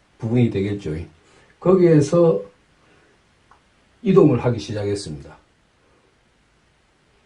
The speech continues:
그래서 움직인 게 쭉 이 아프리카 북부를 통해 가지고 그 옆에 있는 아라비아 반도, 그 다음에 그쪽을 거쳐 가지고 오만 년 전에까지는 이 터키 지방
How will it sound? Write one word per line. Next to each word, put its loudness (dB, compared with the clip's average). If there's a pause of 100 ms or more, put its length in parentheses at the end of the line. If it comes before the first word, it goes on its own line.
(440)
그래서 0
움직인 2
게 2 (640)
쭉 -2
이 0
아프리카 -2
북부를 0
통해 0
가지고 -2 (360)
그 -4
옆에 0
있는 -4 (120)
아라비아 2
반도, -10 (720)
그 -4
다음에 2 (180)
그쪽을 0
거쳐 0
가지고 -2 (640)
오만 4
년 6
전에까지는 0
이 -8
터키 0
지방 -4